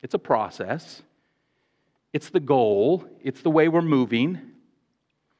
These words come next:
In Mark's gospel, Jesus says, "For whoever does the will of God, he is my brother and sister and mother." Jesus says that we are identified with him. We, we're part of his family.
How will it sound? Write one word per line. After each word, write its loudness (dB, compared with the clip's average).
In 0
Mark's 2
gospel, 2
Jesus -6
says, -2
"For -2
whoever 2
does 0
the 4
will 2
of -2
God, 0
he 0
is 2
my 2
brother 2
and -4
sister -2
and -6
mother." -2
Jesus 0
says 4
that 0
we 2
are 2
identified 0
with 2
him. 0
We, -2
we're 4
part 2
of 0
his 2
family. 2